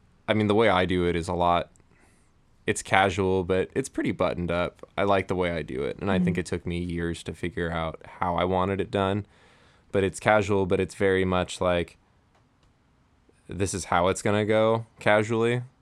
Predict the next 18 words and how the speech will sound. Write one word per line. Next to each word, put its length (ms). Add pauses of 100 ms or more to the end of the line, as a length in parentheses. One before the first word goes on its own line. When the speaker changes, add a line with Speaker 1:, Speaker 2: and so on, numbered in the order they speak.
(240)
Speaker 1:
And 220
then 160
everyone's 420
like, 260
"Yeah, 160
okay, 220
that 100
makes 220
sense." 460 (140)
Speaker 2:
Yeah. 400
Speaker 1:
Um, 220 (1500)
like, 340
nobody 480
ever 220
needs, 420
like, 320 (600)
thirty-minute 840
changeovers. 1120